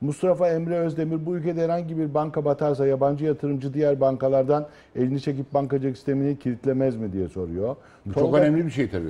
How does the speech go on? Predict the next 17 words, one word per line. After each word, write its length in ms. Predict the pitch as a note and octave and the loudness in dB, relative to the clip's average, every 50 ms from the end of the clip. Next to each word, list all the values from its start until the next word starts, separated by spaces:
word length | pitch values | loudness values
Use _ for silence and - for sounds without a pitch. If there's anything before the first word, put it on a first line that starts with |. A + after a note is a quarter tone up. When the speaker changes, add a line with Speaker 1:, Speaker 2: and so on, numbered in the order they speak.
| D2 C#2 | -8 -4
Speaker 1:
Tabii, 280 | - A#2+ C3 D3 E3+ D3 | -4 -2 -2 0 0 -2
Speaker 2:
Tabii. 100 | - - | 0 2
Speaker 1:
Tolga 300 | - C3+ C3+ - E3 D3+ | 2 2 4 2 2 0
Demiran, 460 | D#3+ E3+ F3+ F#3 F3+ E3+ E3 F#3 F#3 - - - - _ | 0 0 2 4 4 6 4 4 2 -4 -10 -20 -12 _
"Bu 120 | D#3+ E3 D#3+ | -6 -4 0
karmaşanın 580 | - F3+ F3 F3+ F3 E3+ E3 - E3 E3+ F3 | 2 2 2 2 0 0 0 0 -2 -2 -2
temel 340 | D3+ - E3 D#3 D#3+ F3 F3+ | -2 -2 0 0 2 2 0
sebebi 360 | - - D#3+ D3+ D3+ D3+ E3+ | 0 0 -2 -2 0 0 0
A 180 | D#3+ D3 C#3 C3 | 2 2 0 0
K 160 | - D#3 D3 | 0 -2 -2
P'nin 240 | C3 D#3 D#3+ D#3+ D3 | -2 -2 -2 -2 -4
ciddi 360 | B2+ C3 - _ F#3 F#3+ E3 | -6 -8 -8 _ -6 -4 -2
bir 80 | E3 D#3 | 0 0
oy 220 | D3 D3+ E3 D#3+ | 2 0 0 0
kaybı 240 | - D#3 D3+ C#3+ C3+ | 0 0 0 0 0
yaşayacağını 580 | C#3 C3+ B2 B2 C3 B2+ C#3+ C#3 C#3 C#3+ C#3 C3 | 0 -2 -2 -4 -2 -2 0 0 0 0 -2 -2
bildiğinden 540 | C3+ C3+ B2+ C3 C3+ C3 C3 D#3 F3 F3 | -2 -2 -2 -2 -2 0 2 4 2 2